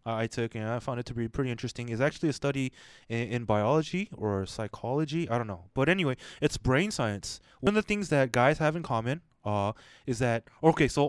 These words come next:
all of us have a left hemisphere and a right hemisphere in our brains.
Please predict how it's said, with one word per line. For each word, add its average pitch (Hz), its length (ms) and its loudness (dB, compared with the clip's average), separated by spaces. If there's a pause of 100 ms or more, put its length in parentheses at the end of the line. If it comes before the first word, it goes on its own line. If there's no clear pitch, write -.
all 190 240 10
of 220 80 6
us 220 120 2
have 139 360 2 (500)
a 127 120 2
left 143 240 2
hemisphere 185 480 2
and 135 180 0
a - 20 0
right 117 220 0
hemisphere 131 380 -6
in 110 80 -4
our 110 100 -4
brains. 104 460 -4